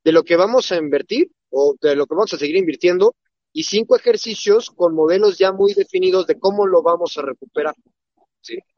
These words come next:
Entonces, estamos abiertos a varias posibilidades, porque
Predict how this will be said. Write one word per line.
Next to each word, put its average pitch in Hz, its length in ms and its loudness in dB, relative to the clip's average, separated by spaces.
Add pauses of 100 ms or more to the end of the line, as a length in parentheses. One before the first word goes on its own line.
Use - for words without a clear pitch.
(140)
Entonces, 175 600 0
estamos 190 560 -4
abiertos 190 720 -2
a 135 160 -8
varias 165 320 -2
posibilidades, 156 920 -2
porque 110 360 -8